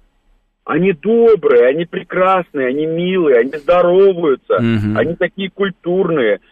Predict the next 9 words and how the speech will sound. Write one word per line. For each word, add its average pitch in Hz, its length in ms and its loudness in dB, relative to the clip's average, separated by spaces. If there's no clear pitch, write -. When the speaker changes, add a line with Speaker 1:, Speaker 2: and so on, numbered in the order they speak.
Speaker 1:
они, 170 380 -2
извините 180 340 -8
за 185 120 0
выражение, 185 600 0
какашки 170 580 -2
за 165 200 -4
своими 165 360 -4
собаками 135 760 0
убирают, 139 800 0